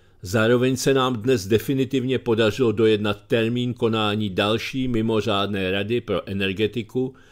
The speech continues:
na které projednáme návrhy na zastropování ceny plynu. „Znovu se s kolegy sejdeme třináctého prosince,“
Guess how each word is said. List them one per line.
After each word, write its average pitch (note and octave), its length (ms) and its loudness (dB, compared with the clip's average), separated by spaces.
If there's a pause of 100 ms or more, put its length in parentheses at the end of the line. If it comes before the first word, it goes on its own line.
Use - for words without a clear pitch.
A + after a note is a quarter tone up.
(200)
na A2 140 2
které B2+ 300 2
projednáme A#2 640 2
návrhy A2 560 0
na G#2+ 160 -2
zastropování G#2+ 1000 0
ceny G#2 340 -2
plynu. A2 380 -4 (640)
„Znovu B2+ 560 4
se D3 160 4
s - 100 -6
kolegy B2+ 460 2
sejdeme A2+ 520 0
třináctého G#2+ 640 -2
prosince,“ F2+ 680 -4